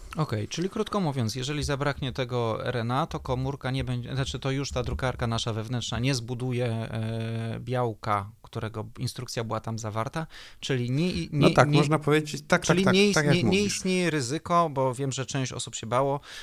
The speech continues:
Speaker 1: że taka szczepionka zmodyfikuje nasze D N A i zostaniemy jakimiś, e, dziwnymi stworami, e, nieprzewidzianymi przez naturę, e, bo będziemy sobie gdzieś wewnętrznie budować, e, nieskończoną liczbę tych czułek,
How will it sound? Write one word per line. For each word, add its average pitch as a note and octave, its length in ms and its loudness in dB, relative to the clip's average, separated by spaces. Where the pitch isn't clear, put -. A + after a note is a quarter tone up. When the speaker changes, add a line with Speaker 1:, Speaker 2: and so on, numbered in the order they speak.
Speaker 1:
że A#2+ 120 -4
taka C3+ 240 -2
szczepionka B2 800 -2
zmodyfikuje C#3 640 0
nasze A#2 260 -4
D A2 160 0
N G#2 120 -2
A D3+ 180 2
i E3 80 -2
zostaniemy B2+ 520 -4
jakimiś, A#2 600 -6
e, A2+ 240 -4
dziwnymi A#2 580 -2
stworami, A#2 800 0
e, A2+ 60 -4
nieprzewidzianymi A#2 760 -2
przez G#2+ 220 -6
naturę, E3 540 0
e, A#2 220 0
bo B2 120 2
będziemy C3 360 0
sobie C3 280 -2
gdzieś B2+ 220 -2
wewnętrznie B2+ 520 0
budować, A#2+ 680 -2
e, A2+ 120 -2
nieskończoną A#2+ 640 -2
liczbę A#2 320 -4
tych - 280 -10
czułek, C#3+ 840 -2